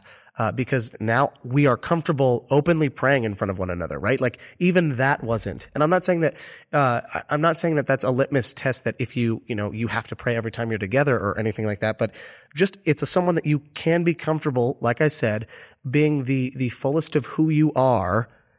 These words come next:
in, uh, in your faith, as expressed through your faith. And so, um, and, and so prayer was kind of the identifier for me, and it could be something else, uh, for someone else. But, uh, kind of as, as we close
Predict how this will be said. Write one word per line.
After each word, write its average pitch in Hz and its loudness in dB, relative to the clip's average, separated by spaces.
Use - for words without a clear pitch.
in, 139 2
uh, 117 2
in 135 0
your 143 2
faith, 220 0
as 117 0
expressed 131 -2
through 120 -4
your 101 -2
faith. - -4
And 131 -2
so, 127 0
um, 110 -2
and, 135 -2
and 123 -2
so 123 -2
prayer 175 0
was 139 -2
kind 131 -2
of 120 -8
the 123 0
identifier 120 0
for 107 -6
me, 117 0
and 117 -4
it - -10
could 151 -2
be 139 -2
something 113 -4
else, 104 -4
uh, 95 -2
for 113 -4
someone 104 -2
else. 80 -6
But, 110 -2
uh, 117 2
kind 180 2
of 175 0
as, 143 2
as 135 0
we 135 2
close 131 -2